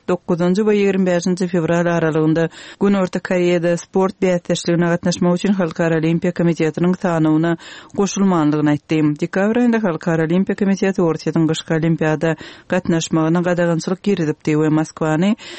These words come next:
halkara doping düzgünlerini iýigdirdi bozmakda aýplapdy. Emma käbir Orset sportsmenleriniň bir tarap şertlerde gatnaşyp biljegini ma'lum edipdi.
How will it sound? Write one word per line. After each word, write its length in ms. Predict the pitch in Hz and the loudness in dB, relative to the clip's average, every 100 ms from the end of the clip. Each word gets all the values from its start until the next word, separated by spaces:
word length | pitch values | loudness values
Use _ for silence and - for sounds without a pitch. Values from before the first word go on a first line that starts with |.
| - - | -18 -4
halkara 480 | 233 214 214 208 190 | -2 0 0 0 2
doping 400 | 190 185 202 190 | 0 0 -2 -2
düzgünlerini 600 | 196 175 175 165 160 175 - | -2 0 2 2 2 0 0
iýigdirdi 560 | 175 160 160 156 151 175 | 0 0 0 -2 -2 0
bozmakda 540 | 185 185 185 - 175 | 0 0 -2 -2 -2
aýplapdy. 560 | 175 - 175 - 185 175 - - - | -2 -2 -4 -2 -2 -2 -4 -20 -6
Emma 200 | 185 180 | 0 0
käbir 320 | 175 185 202 226 | 0 -2 2 2
Orset 400 | 196 - 185 - | 0 -2 -6 -4
sportsmenleriniň 840 | 180 165 - 165 160 156 180 175 | -6 -4 0 0 0 0 2 2
bir 140 | 180 180 | 2 -2
tarap 340 | 165 180 - | -2 -4 -4
şertlerde 500 | - 185 - 170 165 | -4 -4 -2 -2 0
gatnaşyp 500 | 165 165 156 165 - | -2 0 -2 -2 -2
biljegini 460 | 160 147 151 160 165 | -2 0 0 2 2
ma'lum 320 | 156 139 151 | 2 2 0
edipdi. 380 | 147 143 156 | 0 -2 0